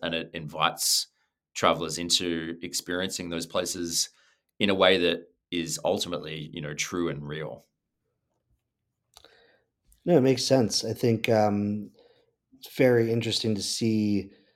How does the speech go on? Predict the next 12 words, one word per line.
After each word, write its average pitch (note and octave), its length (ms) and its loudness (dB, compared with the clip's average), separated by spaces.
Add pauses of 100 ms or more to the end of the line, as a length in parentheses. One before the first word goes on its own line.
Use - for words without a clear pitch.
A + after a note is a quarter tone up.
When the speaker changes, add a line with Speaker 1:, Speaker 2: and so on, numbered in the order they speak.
(440)
Speaker 2:
the, B2+ 100 -4
the A#2+ 200 -2
challenge B2 800 6 (100)
with B2 200 -2
a A#2 60 2
lot A#2 180 4
of B2+ 80 2
this A2+ 160 2
for - 120 -4
you E3 260 6
is A2+ 120 6
just - 360 -4